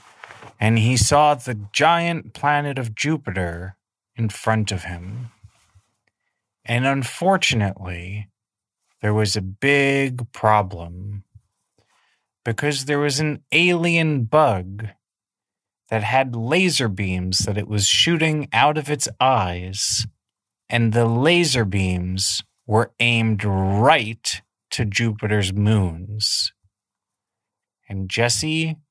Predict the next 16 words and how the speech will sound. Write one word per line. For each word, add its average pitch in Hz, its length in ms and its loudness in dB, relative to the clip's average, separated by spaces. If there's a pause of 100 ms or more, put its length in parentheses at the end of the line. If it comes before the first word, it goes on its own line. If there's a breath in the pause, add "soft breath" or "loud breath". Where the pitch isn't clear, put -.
(260)
told 139 320 0
Jonah 110 640 2
to 107 120 -4
come 104 300 0
look. 98 380 -6 (1400)
And 92 140 -6
Jonah 131 320 0
went 147 220 0
over 135 400 0
to 113 180 -6
the 104 100 0
window 127 440 2
of 139 140 -2
the 147 120 0
rocket 98 360 0
ship, 98 280 -6